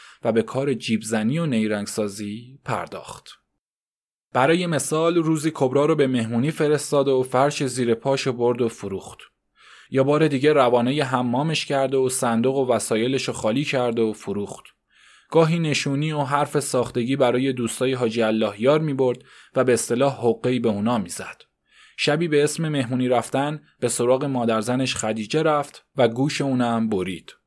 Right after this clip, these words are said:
شب دیگه‌ای به نام برگزاری مجلسی فرش و رخت خوابای اونو از خونش بیرون کشید و تبدیل به پول کرد.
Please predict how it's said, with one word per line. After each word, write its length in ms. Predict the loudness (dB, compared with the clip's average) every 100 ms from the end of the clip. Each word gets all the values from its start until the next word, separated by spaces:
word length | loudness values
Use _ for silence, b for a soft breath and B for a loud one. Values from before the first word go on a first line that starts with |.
| _ b b b
شب 300 | 2 4 2
دیگه‌ای 320 | 0 -2 0
به 140 | 0
نام 240 | 0 0 0
برگزاری 720 | 0 0 0 2 2 2 0
مجلسی 720 | 0 0 0 -2 0 -4 -6 b -6
فرش 380 | 0 0 2
و 40 | 2
رخت 300 | 2 2 -2
خوابای 400 | 0 2 2 2
اونو 200 | 0 0
از 180 | -2 -2
خونش 320 | -2 -2 -2
بیرون 340 | -2 0 -2
کشید 340 | -2 -4 0 2
و 120 | 2
تبدیل 420 | 0 -4 -2 -4
به 100 | -4
پول 280 | -4 -6 -6
کرد. 340 | -10 -14 -18